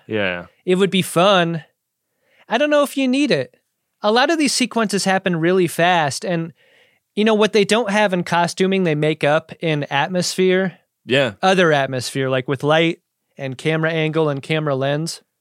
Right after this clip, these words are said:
Speaker 2: I think it works as is.
Speaker 1: I do too. I just, like, I think that, like, especially with Neelix and his kind of, like, flowery, highly colorful costume, I was like, "Oh, that's kind of an <laughs> interesting choice." Like <laughs>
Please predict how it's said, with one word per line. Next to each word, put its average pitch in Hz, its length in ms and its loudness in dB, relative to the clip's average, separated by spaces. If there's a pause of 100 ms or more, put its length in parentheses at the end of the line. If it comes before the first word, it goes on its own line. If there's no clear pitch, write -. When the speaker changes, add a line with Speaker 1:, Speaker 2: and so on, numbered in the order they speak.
(300)
Speaker 2:
I 220 80 -2
think 302 140 -4
it 226 100 -2
works 156 280 0
as 135 200 0
is. 147 300 -2 (220)
Speaker 1:
I 160 80 0
do 180 140 0
too. 123 440 -4
I 120 80 -4
just, 147 300 -8
like, 135 240 -2
I 139 80 -2
think 160 220 0
that, 143 140 -6
like, 127 140 0
especially 123 480 0
with 107 140 -2
Neelix 110 480 -2
and 113 100 -2
his 107 160 -4
kind 110 220 -2
of, 104 140 -4
like, 101 300 -2 (600)
flowery, 104 920 -2 (160)
highly 107 420 -2
colorful 110 500 -4
costume, 107 480 -2
I 127 80 -2
was 123 100 -6
like, 131 160 -2
"Oh, 294 120 0
that's 269 180 -6
kind 165 160 0
of - 100 -8
an 151 120 0 (240)
<laughs> - 260 -20
interesting 143 580 0
choice." 113 420 -2
Like 110 300 -2 (320)
<laughs> 156 80 -8